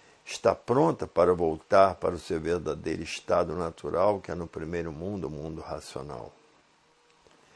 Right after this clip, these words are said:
E que no mundo racional são corpos de energia de vida eterna com seu progresso de pureza.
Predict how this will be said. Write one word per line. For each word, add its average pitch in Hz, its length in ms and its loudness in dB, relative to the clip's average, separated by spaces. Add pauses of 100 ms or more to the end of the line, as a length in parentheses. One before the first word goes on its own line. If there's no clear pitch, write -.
(320)
E - 60 -10
que 170 140 2
no 170 100 4
mundo 185 260 2
racional 139 560 2
são 127 220 -6
corpos 110 580 6
de 87 80 -2
energia 92 440 0
de 87 100 -4
vida 87 240 -2
eterna 92 500 2
com 95 140 -12
seu 92 220 -4
progresso 87 640 -2
de 87 100 -8
pureza. 87 580 -4